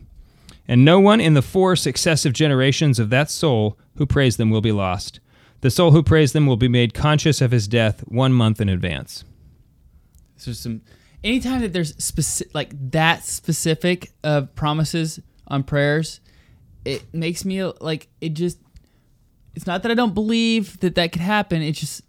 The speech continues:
Speaker 2: man, that, that kind of rubs me a weird way.
Speaker 1: Well, and the, there, the problematic ones are that you can pick three people to be kept in a state, uh, what's it say? "Choose three people whom Jesus will keep in a state of grace sufficient to become holy."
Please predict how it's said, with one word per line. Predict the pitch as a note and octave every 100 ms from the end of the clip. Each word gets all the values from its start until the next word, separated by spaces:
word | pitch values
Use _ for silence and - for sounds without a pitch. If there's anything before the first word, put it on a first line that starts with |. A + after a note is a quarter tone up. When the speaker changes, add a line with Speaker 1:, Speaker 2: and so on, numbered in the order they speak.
| -
Speaker 2:
man, | F#3 E3+
that, | C#3+ C#3+
that | - D#3
kind | D3+ E3+
of | E3 D3 - - -
rubs | D3 D#3+ D#3
me | D3+ D#3 D3
a | C#3
weird | C3 C#3 C3+
way. | A#2+ A#2 A2 F2+ A#2 -
Speaker 1:
Well, | D#3+ F3 -
and | F3 F#3+ F3+
the, | B2 C#3 D#3
there, | D3 E3 C3+
the | C3
problematic | B2+ G#3 A#3+ F3 B2 C3 D3+
ones | E3 E3 D3+
are |
that | B2 A2+
you | A2+ D3
can | D3+
pick | C3 B2
three | - B2+ B2+
people | B2+ A#2+ A#2 G2+ F2 _ _ _ _ _
to | -
be | C#3
kept | B2 C#3+ B2
in | C#3+
a | B2
state, | G2+ - C#3+ C#3 -
uh, | C3 B2 A2+ G2+ G2 - - _ _ _ _ _
what's | - B2+
it | C3+
say? | - B2+ A2+
"Choose | - D3
three | D#3
people | C3+ D3+ G#2
whom | A#2+
Jesus | A2+ D#3 D3+
will | A#2
keep | - D#3
in | -
a | A#2+
state | - D3+
of | C3
grace | G#2+ B2 B2+ B2
sufficient | - - A#2+ - D3+ E3 G#2
to | C3+
become | B2 - C3+
holy." | A2+ A#2 F#2+ E2